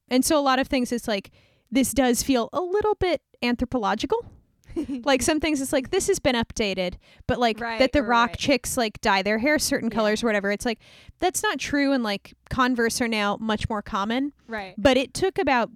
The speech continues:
Speaker 1: ten seconds for me to think of, like, an alternative that, oh, this is what these people are doing now, and
Speaker 2: Yeah.
Speaker 1: I have a theory.
Speaker 2: What?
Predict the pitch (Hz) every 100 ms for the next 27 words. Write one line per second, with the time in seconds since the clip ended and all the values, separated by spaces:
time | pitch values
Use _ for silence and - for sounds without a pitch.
0 | - - - 202 214 - 185 - 254 254
1 | - - 269 262 247 - 240 240 233 208
2 | 196 - 220 226 202 - 220 220 240 302
3 | 320 - - 220 - - _ _ - 240
4 | 214 254 - 269 262 - 233 220 240 233
5 | 226 208 220 208 202 196 202 240 - -
6 | 214 202 254 262 247 247 185 - 311 240
7 | 190 143 180 _ _ _ 220 226 - -